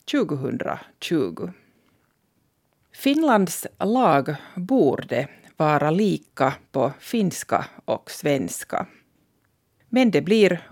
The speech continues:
ofta fel när lagtexter översätts till svenska. Saker får ibland en annan betydelse på svenska än på finska.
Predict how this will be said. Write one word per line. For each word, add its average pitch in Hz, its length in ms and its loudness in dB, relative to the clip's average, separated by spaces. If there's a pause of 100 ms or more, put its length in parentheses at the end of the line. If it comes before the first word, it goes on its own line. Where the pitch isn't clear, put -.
(100)
ofta 165 560 2 (140)
fel 156 640 2 (220)
när 139 460 0 (100)
lagtexter 156 1040 0 (120)
översätts - 840 -4 (140)
till - 240 -8
svenska. - 760 -4 (880)
Saker 170 520 2
får 143 360 0
ibland 180 580 2 (180)
en 175 300 0 (240)
annan 165 560 0
betydelse 165 920 -2 (180)
på 123 120 -4
svenska 143 680 -2 (280)
än 190 180 0
på - 160 -6
finska. - 680 -6